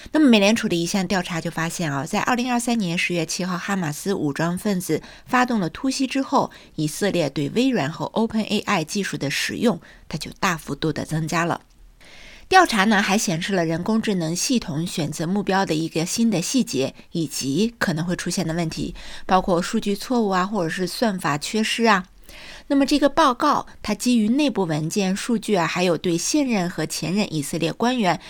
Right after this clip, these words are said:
还有公司员工的独家采访而得出的上述的结论。以色列军方说啊，说人工智能呢，是迅速锁定目标的一个游戏规则改变者。根据加沙和黎巴嫩卫生部门的说法，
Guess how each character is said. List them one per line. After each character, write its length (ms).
还 100
有 80
公 240
司 220
员 260
工 220
的 160
独 220
家 260
采 200
访 240
而 100
得 240
出 160
的 100
上 240
述 160
的 120
结 180
论。 220
以 120
色 140
列 160
军 240
方 180
说 200
啊， 160
说 160
人 180
工 180
智 140
能 200
呢， 120
是 160
迅 340
速 220
锁 240
定 160
目 140
标 200
的 100
一 120
个 100
游 200
戏 200
规 200
则 140
改 180
变 200
者。 200
根 200
据 160
加 200
沙 240
和 300
黎 140
巴 180
嫩 220
卫 120
生 220
部 140
门 160
的 100
说 220
法， 240